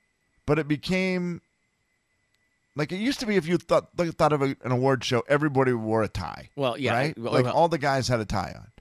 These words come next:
Speaker 1: Now, I don't think last night, I'm trying to remember if I even saw, Darius
Speaker 2: Well
Speaker 1: Rucker had a tie on.
Speaker 2: Yes.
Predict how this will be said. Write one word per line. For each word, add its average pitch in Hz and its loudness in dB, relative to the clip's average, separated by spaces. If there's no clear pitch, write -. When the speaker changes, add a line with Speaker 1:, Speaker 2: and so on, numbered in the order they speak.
Speaker 1:
Now, 180 4
I 170 2
don't 190 2
think 160 0
last 135 0
night, 139 0
I'm 117 -2
trying 156 -2
to 147 0
remember 131 0
if - -4
I 110 2
even 113 -2
saw, 107 -2
Darius 160 2
Speaker 2:
Well 170 4
Speaker 1:
Rucker 123 2
had 113 2
a 107 -4
tie 90 -4
on. 87 -8
Speaker 2:
Yes. 101 -4